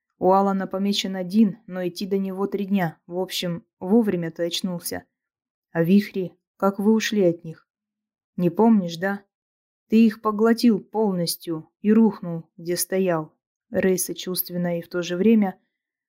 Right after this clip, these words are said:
уважительно поглядел на меня. «Ну ты и силен.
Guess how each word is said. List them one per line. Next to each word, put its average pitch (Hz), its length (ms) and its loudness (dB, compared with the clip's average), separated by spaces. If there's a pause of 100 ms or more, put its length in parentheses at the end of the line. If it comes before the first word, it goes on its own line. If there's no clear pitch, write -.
(100)
уважительно 214 640 2
поглядел 196 520 0
на 165 100 -4
меня. 160 400 -12 (420)
«Ну 185 300 0
ты 196 260 0
и 190 40 -2
силен. 170 680 0